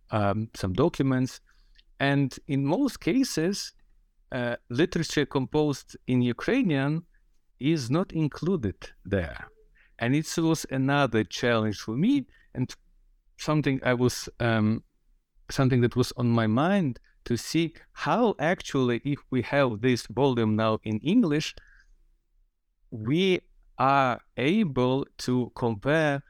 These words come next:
how it di-, what are the differences and similarities, for example, between the depiction of the Holocaust in Russian or the depiction of the Holocaust in Polish or in Czech or in any other, um, Eastern European,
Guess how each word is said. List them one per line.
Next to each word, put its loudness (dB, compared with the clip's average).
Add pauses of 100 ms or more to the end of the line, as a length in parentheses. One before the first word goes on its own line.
(120)
how 0 (100)
it -4
di-, 0
what 0
are 2
the 0
differences -2
and -6
similarities, 0 (560)
for 0
example, 2
between 2
the 2 (300)
depiction -2
of -2
the 2
Holocaust 0
in -2
Russian 0
or -2
the -2
depiction -2
of -4
the 2
Holocaust 0
in -4
Polish 0 (100)
or 0
in -2
Czech 0
or 2
in -2
any 0
other, 2 (380)
um, 2 (280)
Eastern 0
European, 4